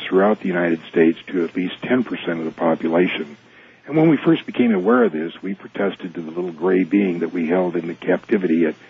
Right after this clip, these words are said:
the Y Y two, uh, Y Y dash two facility at Los Alamos. But a deal was struck that in exchange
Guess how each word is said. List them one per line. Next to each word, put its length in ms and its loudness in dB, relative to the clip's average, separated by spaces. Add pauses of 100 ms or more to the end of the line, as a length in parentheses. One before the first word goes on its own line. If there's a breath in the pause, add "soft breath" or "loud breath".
(280 loud breath)
the 80 -14
Y 200 4
Y 200 -2
two, 540 -4
uh, 180 -4
Y 160 -2
Y 140 -2
dash 340 -2
two 160 -2
facility 400 -2
at 60 -2
Los 260 -2
Alamos. 440 0 (540 loud breath)
But 120 0
a 40 2
deal 280 4
was 160 -4 (120)
struck 300 -4
that 140 -6
in 100 -4
exchange 680 0